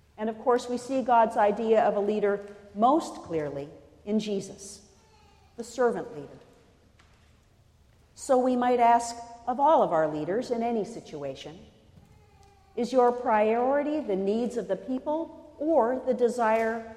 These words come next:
for your own self-preservation as a leader? Do you give voice to the voiceless or listen primarily to those who already have power and wealth?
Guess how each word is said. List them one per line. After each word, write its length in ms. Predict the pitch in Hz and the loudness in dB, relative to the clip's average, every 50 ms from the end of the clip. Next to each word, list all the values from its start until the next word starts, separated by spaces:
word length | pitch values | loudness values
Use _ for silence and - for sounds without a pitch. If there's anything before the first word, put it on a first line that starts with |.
| - - | -16 -10
for 100 | - 226 | -6 -4
your 240 | 214 214 208 214 214 214 | -2 -2 -2 -2 -2 -2
own 320 | 214 208 208 214 214 214 214 | -2 -2 -2 -2 -2 -4 -6
self-preservation 1300 | 214 - - 196 190 190 190 - - 185 175 175 190 180 175 226 269 302 - - - 143 143 147 - - - - - 190 | -6 -4 0 0 0 0 -2 -6 -6 -6 -6 -4 -6 -6 -6 -4 -6 -6 -6 -8 -12 -12 -14 -16 -18 -20 -20 -20 -18 -16
as 120 | 180 - | -14 -10
a 60 | 220 | -10
leader? 340 | 208 208 214 202 190 156 147 - - - - - - - - - _ _ _ _ _ _ _ _ _ _ _ _ _ _ _ _ _ - | -8 -8 -8 -8 -10 -12 -14 -16 -20 -20 -20 -20 -20 -20 -20 -20 _ _ _ _ _ _ _ _ _ _ _ _ _ _ _ _ _ -8
Do 80 | - | -2
you 160 | 233 247 269 262 | 0 2 2 2
give 320 | 220 262 269 262 233 208 | 2 2 2 2 2 2
voice 360 | 262 254 277 294 320 311 - | 0 2 2 2 2 0 -4
to 120 | - 320 277 | -8 -8 -6
the 100 | 233 240 | -6 -4
voiceless 840 | 220 247 247 269 294 269 - - 294 294 294 294 - - - - - - - _ _ - | -2 2 2 2 2 0 -6 -8 -8 -8 -8 -10 -14 -18 -18 -20 -20 -20 -20 _ _ -2
or 160 | 233 247 247 | 0 0 2
listen 380 | 254 254 269 262 262 262 262 240 | 2 0 -2 -2 -2 -4 -4 -4
primarily 640 | 254 254 254 247 240 240 240 240 240 240 240 233 240 | -2 -2 -2 0 0 0 -2 0 0 2 2 2 0
to 160 | 233 240 247 | 0 -4 -4
those 460 | 214 233 226 226 220 226 226 220 220 | -2 0 2 2 2 2 2 0 -4
who 180 | 226 262 254 240 | -6 0 2 4
already 400 | 220 220 226 226 240 240 247 254 | 4 4 4 2 0 -2 -4 -6
have 500 | 233 247 320 311 262 208 180 175 - - | -8 -8 -4 -2 -2 -2 -2 -4 -6 -10
power 340 | - 202 196 190 190 185 185 | -8 -4 -2 0 0 0 -2
and 180 | 185 185 190 | -2 -4 -4
wealth? 300 | 190 214 208 165 135 - | -2 -2 -2 -2 -2 -6